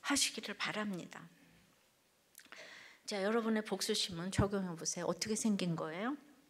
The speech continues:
지금 복수를 하고 싶습니까? 당하고 있습니까?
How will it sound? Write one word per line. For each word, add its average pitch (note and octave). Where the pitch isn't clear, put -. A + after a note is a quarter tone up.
지금 G#3
복수를 F#3+
하고 B3+
싶습니까? A#3
당하고 G#3
있습니까? -